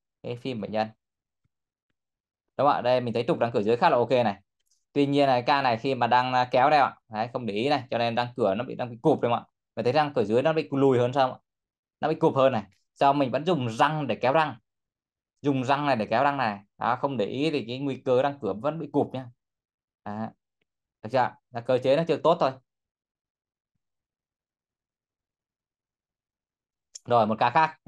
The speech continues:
bệnh nhân hai mươi tuổi. Đây, bệnh nhân này có mất mấy cái răng hàm đấy ạ. Đây, răng, à,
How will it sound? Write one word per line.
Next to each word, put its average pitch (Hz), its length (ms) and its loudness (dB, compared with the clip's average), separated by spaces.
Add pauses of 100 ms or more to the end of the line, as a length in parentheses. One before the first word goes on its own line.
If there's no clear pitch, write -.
bệnh 110 120 -2
nhân 113 160 0
hai 123 140 -2
mươi 120 120 -2
tuổi. 101 180 2 (840)
Đây, 120 180 0
bệnh 113 140 -4
nhân 120 140 -4
này 110 160 -2
có 131 80 0
mất 151 220 -2
mấy 143 120 0
cái 151 80 2
răng 143 120 2
hàm 113 200 2
đấy 113 80 2
ạ. - 120 -4 (880)
Đây, 131 160 2
răng, 123 200 2
à, 117 240 4